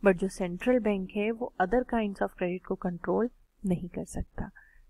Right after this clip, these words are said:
दूसरा है lack of control over all banks। जो सेंट्रल बैंक है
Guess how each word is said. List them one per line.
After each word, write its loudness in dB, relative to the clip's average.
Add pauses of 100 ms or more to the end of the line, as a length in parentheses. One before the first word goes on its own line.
(120)
दूसरा 6
है 4
lack 6
of -8 (140)
control 2 (160)
over 2 (420)
all 8 (460)
banks। -2 (420)
जो 2
सेंट्रल 6
बैंक 2
है 0